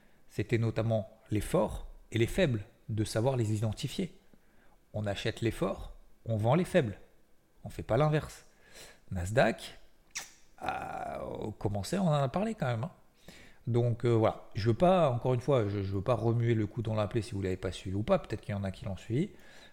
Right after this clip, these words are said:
mais c'est simplement pour, voilà, pour continuer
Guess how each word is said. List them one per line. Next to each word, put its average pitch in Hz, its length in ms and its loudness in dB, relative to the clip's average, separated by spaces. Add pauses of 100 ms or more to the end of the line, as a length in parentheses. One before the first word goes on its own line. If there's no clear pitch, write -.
(120)
mais 92 840 -2
c'est - 220 -8
simplement 131 540 0
pour, 131 240 0
voilà, 104 300 -2 (200)
pour - 180 -8
continuer 135 680 0